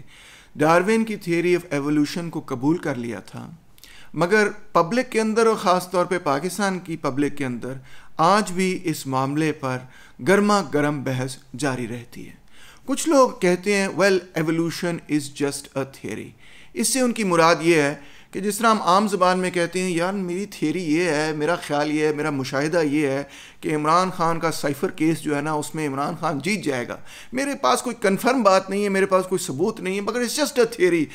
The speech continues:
मेरे जहन में ये मुशाहिदा है, मेरे जहन में ये ख्याल है, मेरा ख्याल है कि ऐसे हो जाएगा।" तो जब हम आम ज़बान में थ्योरी का लफ्ज़ इस्तेमाल करते हैं, तो इस,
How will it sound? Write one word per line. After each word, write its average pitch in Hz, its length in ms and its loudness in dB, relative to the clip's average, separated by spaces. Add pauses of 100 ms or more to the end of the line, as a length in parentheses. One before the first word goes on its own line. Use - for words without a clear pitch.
(240)
मेरे 175 220 2
जहन 156 240 0
में 160 160 -2
ये 156 140 2
मुशाहिदा 156 480 2
है, 147 140 4
मेरे 143 200 0
जहन 143 200 -4
में 139 120 -2
ये 131 100 -4
ख्याल 139 380 0
है, 131 140 -6 (420)
मेरा 185 160 2
ख्याल 147 300 2
है 135 60 2
कि 139 80 -4
ऐसे 131 280 -4
हो 123 180 -6
जाएगा।" - 440 -14 (360)
तो - 340 -2
जब 202 200 2
हम 226 320 -2
आम 214 220 4
ज़बान 175 300 4
में 175 140 -4
थ्योरी 165 280 0
का 151 120 0
लफ्ज़ 139 240 -2
इस्तेमाल 131 360 -6
करते 135 260 -8
हैं, - 60 -6
तो - 260 -6
इस, 160 160 -2